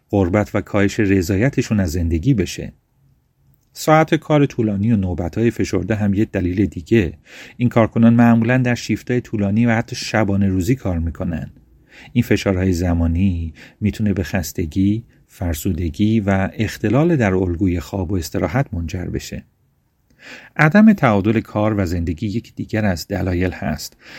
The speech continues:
نداشتن دسترسی به فعالیت‌های روزمره و تفریحی در کنار کارهای سنگین و صنعتی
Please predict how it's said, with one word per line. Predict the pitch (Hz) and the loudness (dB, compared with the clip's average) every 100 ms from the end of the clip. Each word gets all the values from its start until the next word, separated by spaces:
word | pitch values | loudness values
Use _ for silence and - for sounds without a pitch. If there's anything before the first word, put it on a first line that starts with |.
| - | -4
نداشتن | 151 156 143 - 151 | 2 4 4 2 -2
دسترسی | 143 120 104 104 - | 0 0 -2 -2 2
به | 117 | 2
فعالیت‌های | - 101 95 92 - 110 | 2 0 0 -2 0 0
روزمره | 98 95 85 87 82 78 113 | 2 0 0 -2 -2 0 -2
و | 107 101 | 0 -2
تفریحی | 90 101 - - 85 107 101 | -2 -8 -8 -8 0 2 2
در | 95 92 | 0 -4
کنار | 80 110 104 101 | -6 -2 0 -2
کارهای | - 104 92 110 | -4 -4 0 2
سنگین | 107 - 92 98 107 | 2 -2 -4 -2 0
و | 101 | -2
صنعتی | - 101 - - 113 | -4 -8 -10 -4 -2